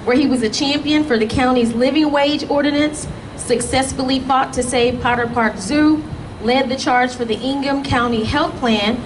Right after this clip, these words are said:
which became a model around the country, and spearheaded a number of important initiatives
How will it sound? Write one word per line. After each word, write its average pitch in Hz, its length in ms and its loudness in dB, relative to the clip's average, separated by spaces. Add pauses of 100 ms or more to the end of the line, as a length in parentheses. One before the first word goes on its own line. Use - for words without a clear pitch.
(160)
which 247 180 -2
became 233 300 0
a 202 60 0
model 254 440 2
around 220 280 0
the 190 80 -2
country, 190 580 0 (340)
and 302 220 0
spearheaded 262 720 0
a 214 60 -4
number 226 260 0
of 208 200 -2
important 302 500 -2
initiatives 269 760 0